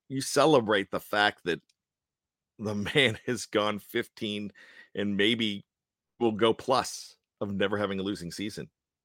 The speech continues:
Nobody else in the history of this league's done it like he has. Celebrate that.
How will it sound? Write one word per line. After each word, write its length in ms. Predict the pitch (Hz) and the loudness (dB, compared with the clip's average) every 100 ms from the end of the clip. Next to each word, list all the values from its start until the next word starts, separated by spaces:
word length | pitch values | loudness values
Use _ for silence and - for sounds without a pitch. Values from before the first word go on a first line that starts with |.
| _ _ _ _ _ _ _ | _ _ _ _ _ _ _
Nobody 460 | 127 185 165 185 156 | 8 8 10 10 10
else 200 | 156 - | 8 6
in 60 | 135 | 0
the 60 | |
history 300 | 113 135 135 | 0 0 0
of 60 | 107 | 0
this 180 | 101 87 | -2 -4
league's 280 | 98 117 | -4 -4
done 180 | - 87 | -6 -6
it 100 | 80 | -4
like 160 | 80 82 | -6 -6
he 160 | 92 87 | -6 -4
has. 360 | 113 147 - - _ _ _ _ _ _ _ _ _ - | -4 -6 -12 -20 _ _ _ _ _ _ _ _ _ -16
Celebrate 560 | - 127 151 113 92 - | 2 6 8 6 4 2
that. 220 | 67 | -4